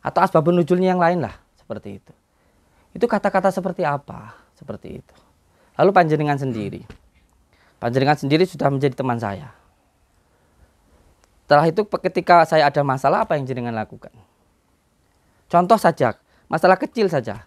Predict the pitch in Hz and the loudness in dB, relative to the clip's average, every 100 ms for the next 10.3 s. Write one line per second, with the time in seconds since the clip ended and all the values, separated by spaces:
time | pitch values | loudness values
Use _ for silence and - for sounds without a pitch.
0 | _ _ _ 131 143 156 160 180 180 170 | _ _ _ -4 -2 2 4 4 2 -4
1 | 151 156 151 143 160 165 165 185 208 190 | 0 0 2 2 2 0 2 4 4 2
2 | 165 156 147 139 135 113 95 - 151 - | 0 0 -2 -2 -6 -6 -8 -4 -6 -6
3 | _ _ _ 139 151 151 135 113 135 131 | _ _ _ -2 2 2 2 -2 -2 -2
4 | 120 120 104 - _ _ _ - 196 180 | -2 -6 -8 -12 _ _ _ -2 0 4
5 | 165 147 139 123 107 98 101 _ _ _ | 2 2 -2 -2 -6 -8 -20 _ _ _
6 | - 143 180 190 147 143 135 131 113 107 | -12 -4 -4 -2 0 0 0 -6 -6 -8
7 | 104 - _ _ _ 175 156 135 131 123 | -14 -18 _ _ _ -2 2 2 2 0
8 | 113 110 107 - - _ _ - - - | -2 -8 -12 -14 -20 _ _ -18 -18 -18
9 | _ _ _ _ _ 160 160 196 190 175 | _ _ _ _ _ -2 2 2 4 2
10 | 185 190 220 | 4 4 4